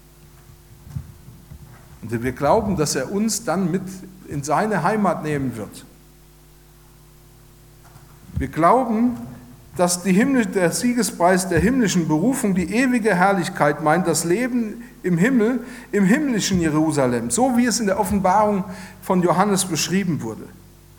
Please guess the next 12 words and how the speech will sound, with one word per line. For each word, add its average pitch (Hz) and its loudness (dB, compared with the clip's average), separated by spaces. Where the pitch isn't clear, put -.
Und 185 0
zweitens 226 2
meint 185 4
dieser 165 -2
Siegespreis 190 0
die 185 -2
ewige 240 2
Gemeinschaft 196 2
mit 175 -2
dem 160 0
lebendigen 180 0
Gott 170 0